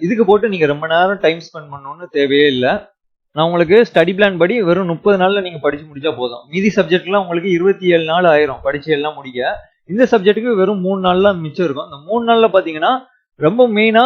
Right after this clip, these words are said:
கரண்ட் அஃபேர் உங்களுக்கு இதுல ஒன்னு to ரெண்டு மார்க் கேட்பாங்க. அப்போ கரண்ட் அஃபேர் நம்ம கோர்ஸ்ல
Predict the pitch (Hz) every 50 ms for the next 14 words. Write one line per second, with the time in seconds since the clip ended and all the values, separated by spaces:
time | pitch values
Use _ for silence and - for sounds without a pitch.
0 | 254 175 - 185 190 233 262 269 247 233 - 214 226 220 202 180 185 175 165 185
1 | 190 185 180 175 170 160 156 156 151 151 160 160 165 175 185 165 190 185 170 156
2 | 156 156 160 156 160 165 160 - 143 139 - 135 131 139 165 - - - 147 -
3 | 151 160 214 247 240 233 185 185 202 226 254 208 170 165 160 135 147 160 180 180
4 | 147 151 165